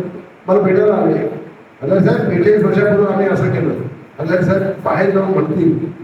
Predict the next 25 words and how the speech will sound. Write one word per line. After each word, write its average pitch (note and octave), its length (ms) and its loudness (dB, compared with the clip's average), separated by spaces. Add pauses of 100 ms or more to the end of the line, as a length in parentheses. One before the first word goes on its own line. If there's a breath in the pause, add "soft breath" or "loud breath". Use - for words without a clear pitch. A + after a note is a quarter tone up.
(340)
"आता C#3+ 200 -6
बहुतेक E3 420 2
याच्या F3+ 200 0
डोक्यावर D#3+ 440 -2
परिणाम E3 400 0
झाला E3 220 -2
आहे." - 100 -2
हा - 260 -2
बेचाळीस F3+ 380 2
वर्षाचा A3+ 400 0
असतो, D#3+ 180 -4
आताचं A#3+ 380 -4
काळ A#3+ 280 0
काय C4+ 120 0
झालं A#3 200 0
ते A3 120 -2
काही G#3+ 140 -2
सांगत, - 180 -6 (2000)
काळ - 200 0
काय C4 200 -2
झालं A#3 240 0
ते A3+ 80 0
काही A3+ 180 2
सांगत F#3+ 440 -2
नाही. - 60 -10